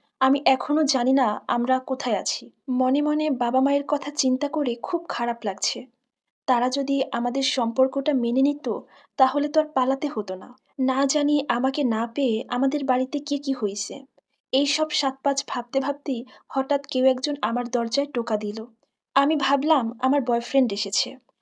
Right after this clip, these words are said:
আমি দরজা খুলতেই ছয় সাতজন ছেলে আমার রুমের মধ্যেই চলে আসে। এদের মধ্য থেকে একজন বলে উঠল, "ভালোই তো মেয়েটাকে তুলে এনেছিস, ওকে চার লাখের নিচে ছাড়বো না।"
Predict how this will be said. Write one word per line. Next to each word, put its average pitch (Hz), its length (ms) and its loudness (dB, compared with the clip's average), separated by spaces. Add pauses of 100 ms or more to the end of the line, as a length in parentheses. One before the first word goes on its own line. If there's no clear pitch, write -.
(240)
আমি 254 200 2
দরজা 233 380 0
খুলতেই 262 640 -2 (180)
ছয় 247 220 0
সাতজন 247 440 2
ছেলে 285 380 0 (120)
আমার 240 200 0 (100)
রুমের 262 220 4
মধ্যেই 262 360 2
চলে 214 300 -2
আসে। 220 320 -10 (280)
এদের 302 300 2
মধ্য 269 320 6
থেকে 302 420 -2
একজন 254 340 -2
বলে 240 280 -2
উঠল, 214 300 -6 (360)
"ভালোই 247 380 -2
তো 302 140 -2
মেয়েটাকে 302 380 0
তুলে 294 280 -2
এনেছিস, 214 640 -4 (320)
ওকে 269 300 0
চার 247 280 0
লাখের 262 280 0
নিচে 269 360 2
ছাড়বো 208 340 -4
না।" 226 220 -8